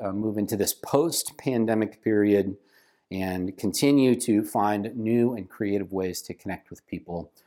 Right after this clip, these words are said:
wherever they might be. We ask that you be with us today as we read these passages, open our hearts and minds to something fresh, uh, and new. In your name we pray. Amen.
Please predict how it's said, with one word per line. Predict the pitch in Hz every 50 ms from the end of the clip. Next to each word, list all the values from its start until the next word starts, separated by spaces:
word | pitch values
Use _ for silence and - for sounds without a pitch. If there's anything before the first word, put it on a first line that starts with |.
| _ _ _ _ -
wherever | - 87 80 80 85 82 90 92 92
they | 90 85 82 80
might | 80 80 76 78 78 _ -
be. | 78 73 76 73 80 87 - _ _
We | - 104 104
ask | 113 107 -
that | - 117
you | 104 92
be | 95 104 107
with | 104 107 107
us | 104 -
today | - - 110 104 104 104
as | 98 87
we | 98 95 92
read | 98 101 98
these | 92 92 -
passages, | - 139 156 135 - 170 131 139 139 127 - - - - _ _ _ _ _ _ _ -
open | 107 - 113
our | 110 98
hearts | - 120 117 -
and | - 107
minds | 104 104 107 110 113 107 - -
to | - -
something | - 113 104 98 - 87 87
fresh, | - - 156 165 160 156 - - - - _ _ _ _ _ _ _ _ _ _ _ - 92
uh, | 87 90 95 98
and | 92 92 95 104
new. | 117 127 131 127 127 127 117 117 -
In | 107 90 90
your | 90 95 104 110
name | 104 98 92 92 90 90 87 95
we | 92 85
pray. | - - 80 69 69 69 - - _ _ _ _ _ -
Amen. | 87 82 78 76 - - 76 73